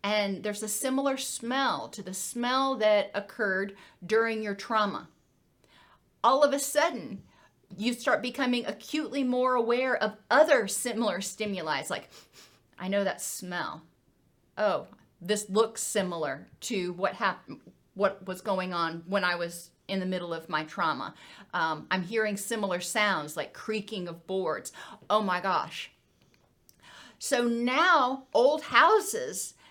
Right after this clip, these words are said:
may make you anxious because it triggers the memories of that trauma and may trigger a flashback. So now the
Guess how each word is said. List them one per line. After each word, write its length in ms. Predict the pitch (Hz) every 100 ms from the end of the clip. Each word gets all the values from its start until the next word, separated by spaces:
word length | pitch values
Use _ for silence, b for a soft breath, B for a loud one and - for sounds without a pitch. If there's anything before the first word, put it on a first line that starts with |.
| b
may 240 | 226 226
make 300 | 226 214 208
you 140 | 208 -
anxious 640 | 202 196 196 175 160 190 - B -
because 800 | 185 226 226 254 226 220 214 208 -
it 200 | 226 226
triggers 680 | - 285 277 269 254 226 -
the 100 | 208
memories 920 | 202 208 320 427 247 160 285 - - _ _ B B -
of 220 | 240 202
that 220 | 214 196
trauma 640 | - - 302 392 220 175 202 B B _
and 720 | - 220 208 208 208 208 202 202 -
may 180 | 226 208
trigger 380 | - 254 214
a 60 | 202
flashback. 680 | 202 254 311 - - 117 -
So 240 | - 226
now 400 | 208 220 240 269
the 160 | 202 208